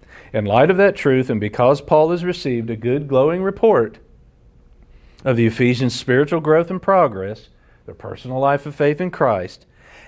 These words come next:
and because they are living a life of exercising agape love amongst themselves. Agape love, the highest, noblest, truest form of love, love which is a gift of God,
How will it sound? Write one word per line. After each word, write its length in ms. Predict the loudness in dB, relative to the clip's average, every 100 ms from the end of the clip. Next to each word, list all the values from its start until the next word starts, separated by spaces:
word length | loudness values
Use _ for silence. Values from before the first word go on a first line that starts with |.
| -14
and 540 | -6 0 2 4 4
because 560 | 2 0 0 0 -2 -4
they 120 | -4
are 120 | -2
living 260 | -2 -2 0
a 80 | 2
life 320 | 4 4 0
of 100 | 2
exercising 800 | 0 0 -8 0 2 2 0 -4
agape 580 | -4 0 0 0 -2 0
love 280 | 0 0
amongst 360 | -2 -4 -6 -10
themselves. 640 | -14 -14 -12 -12 -12 -12
Agape 480 | -14 -8 -8 -4 -4
love, 400 | -2 -2 -2 -6 _ _ _ _ _ _ _ _ -12
the 60 |
highest, 360 | -4 0 0 0
noblest, 400 | -2 -2 -4 -4
truest 320 | -4 -2 -2
form 240 | 0 0
of 100 | 0
love, 300 | 2 2 2
love 260 | 2 4 4
which 200 | 2 -2
is 120 | -2
a 60 | -2
gift 300 | 0 0 0
of 100 | -2
God, 400 | 2 4 2